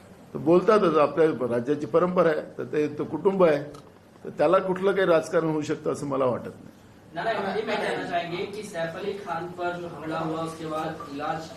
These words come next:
Speaker 2: अ, लेकर वो वापस भी आए, लेकिन अब, अ, कई जो मंत्री हैं वो उन पर सवाल उठा रहे हैं और ये कह रहे हैं कि जिस तरीके से उनकी बॉडी लैंग्वेज है, ऐसा लगता नहीं है कि, अ, जिस तरीके की थ्योरी बनाई जा रही है वो सही है।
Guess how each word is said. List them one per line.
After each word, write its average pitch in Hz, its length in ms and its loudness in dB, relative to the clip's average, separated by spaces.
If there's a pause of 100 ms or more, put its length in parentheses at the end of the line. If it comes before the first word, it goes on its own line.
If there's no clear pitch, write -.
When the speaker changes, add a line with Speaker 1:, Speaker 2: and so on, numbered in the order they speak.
(340)
Speaker 2:
अ, 151 260 -4
लेकर 160 260 -6
वो 175 140 -6
वापस 156 380 -2
भी 170 100 -2
आए, 151 240 -4
लेकिन 202 300 -6
अब, - 160 -2
अ, 160 440 -8
कई 175 560 -4
जो 175 100 -6
मंत्री 160 380 -6
हैं - 380 -8 (180)
वो 202 140 0
उन 214 120 -2
पर 220 100 0
सवाल 175 360 0
उठा 165 200 -2
रहे 156 100 -2
हैं 202 60 -4
और 196 100 -6
ये 190 60 -4
कह 180 180 -6
रहे 185 100 -6
हैं 214 220 -8
कि - 60 -10
जिस 180 220 -12
तरीके 185 420 -4
से 208 220 -2
उनकी 180 300 -4
बॉडी 160 260 -2
लैंग्वेज 165 400 -6
है, 170 120 -6
ऐसा 170 140 -6
लगता 180 300 -6
नहीं 180 100 -8
है 180 120 -10
कि, 202 300 -10 (260)
अ, 165 320 2
जिस 190 200 -8
तरीके 180 360 -10
की - 180 -14
थ्योरी 175 240 -4
बनाई 170 240 -2
जा 156 200 -4
रही 160 160 -4
है 170 260 -6 (220)
वो 175 200 -2
सही 170 420 -6
है। - 180 -8